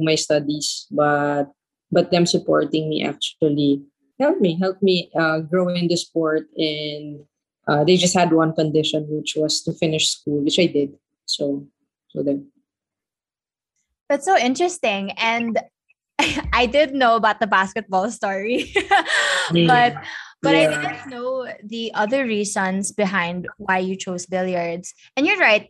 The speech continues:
Speaker 2: I guess back then the perception of the sport was completely different to what it is now. And I'm definitely glad that, that, that perception changed over time. Um, what made you realize that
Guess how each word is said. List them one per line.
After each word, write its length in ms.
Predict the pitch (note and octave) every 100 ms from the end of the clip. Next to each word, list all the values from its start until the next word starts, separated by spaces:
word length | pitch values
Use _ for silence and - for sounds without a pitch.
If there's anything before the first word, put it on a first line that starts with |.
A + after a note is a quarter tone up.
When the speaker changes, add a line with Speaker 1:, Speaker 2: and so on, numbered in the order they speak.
| _ _
Speaker 2:
I 80 | B3+
guess 320 | C4 C#4+ F4+
back 260 | A#3 A#3 A#3+
then 200 | G#3+ G#3+
the 60 | A3
perception 580 | A3 G3+ G3 F#3+ - G#3
of 100 | G3
the 140 | F#3 F#3+
sport 340 | - - F#3
was 140 | F#3+ F#3+
completely 440 | G#3 F#3+ F3+ F#3
different 440 | E3+ E3 F#3 F3
to 80 | F3+
what 100 | E3+
it 100 | E3
is 260 | - E3+ -
now. 400 | C#3 C#3+ F#3 A#3+ _ - _
And 140 | A#3+ A#3+
I'm 180 | A#3
definitely 460 | A3 A3+ B3+ B3 A#3+
glad 320 | G#3+ F#3+ F#3 F#3+
that, 240 | F#3+ F#3+ _
that, 280 | G3 F#3+ F#3+ _ _
that 180 | F#3+ -
perception 560 | F#3+ - E3+ - F#3
changed 340 | F#3 E3+ E3+ -
over 280 | - E3+ D3+
time. 480 | C#3 D3 D#3 D#3+ - _ - - _ _ _ -
Um, 560 | A3 G#3 G3+ G3 G3 G3 _ _ _
what 340 | A#3+ C#4 G#4+ F#4
made 200 | F#4+ E4
you 220 | F4 E4
realize 840 | A3+ A3+ G#3+ F3 E3+ F3 F#3 - - _
that 440 | G3+ G3+ F#3+ F#3